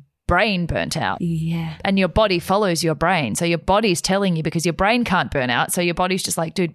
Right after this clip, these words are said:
Speaker 1: stop." So then psychologist was the next step of, like, what are you burning out about? Like, why is your brain going so fast all the time? Why can you not slow down? What are these behaviors? Where are they coming from?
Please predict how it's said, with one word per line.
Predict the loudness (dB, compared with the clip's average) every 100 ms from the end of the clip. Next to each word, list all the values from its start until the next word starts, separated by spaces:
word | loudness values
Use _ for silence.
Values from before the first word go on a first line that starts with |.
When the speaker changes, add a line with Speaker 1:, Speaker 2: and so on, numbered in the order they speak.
| -4
Speaker 1:
stop." | -2 -2 0 -2 -2 -10 _ -20 -20 -20 -20 -4
So | 0
then | 2 2 0
psychologist | 0 0 2 2 2 0 -2 -2
was | 0 0 0 -4 -8 _ _ _ _ -20 -6
the | 0
next | 2 2 0
step | -2 0 0
of, | 0
like, | -2 0
what | 2 2
are | 2
you | 2
burning | 0 0
out | 0
about? | 0 0 0 -2 -4
Like, | -4 -6 -20 -14 -2
why | 2 4 4
is | 2
your | 0
brain | 2 0 2
going | 0 0
so | -2
fast | 0 -2 -2
all | -4
the | -4
time? | -4 -2 -2 -4 -6 -12 -10
Why | 0 2 2
can | 2
you | 2 2
not | 0
slow | -2 -2
down? | -2 0 0 0
What | -2
are | 0
these | 0 0
behaviors? | 0 0 0
Where | 2
are | 0
they | 0
coming | -2 -2
from? | -2 0 0 0 -4